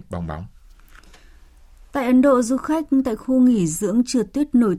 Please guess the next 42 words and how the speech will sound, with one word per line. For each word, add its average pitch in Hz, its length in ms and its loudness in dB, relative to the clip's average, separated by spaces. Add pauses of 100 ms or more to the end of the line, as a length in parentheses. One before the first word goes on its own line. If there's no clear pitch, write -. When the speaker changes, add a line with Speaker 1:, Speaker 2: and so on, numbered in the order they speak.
Speaker 2:
tiếng 196 360 -2
Gulmarg 262 420 2
ở 220 100 -4
vùng 180 260 -4
Kashmir, 226 520 0 (460)
phần 214 240 0
do 214 140 -6
lãnh 233 200 -2
thổ 170 380 -2 (220)
Ấn 202 200 -2
Độ 226 220 -2
kiểm 170 160 -2
soát, 294 280 -4 (200)
đã 202 160 -6
có 214 200 -4
một 247 280 2
địa 185 180 -4
chỉ 202 220 -4
mới 190 580 0
để 202 380 -2
du 208 160 -4
khách 285 280 -6
đến 196 240 0
thư 254 180 0
giãn. 226 340 0 (340)
Đó 214 120 0
là 277 140 2
một 220 280 0
lều 220 300 0
tuyết 277 340 -4
làm 214 300 -4
quán 196 320 -4
cà 247 160 -4
phê 226 220 -6
phục 208 280 -8
vụ 190 120 -6
đồ 185 120 -2
ăn, 208 320 -4
thức 262 140 -6
uống 190 340 -4
nóng 208 180 -2
hổi. 240 300 2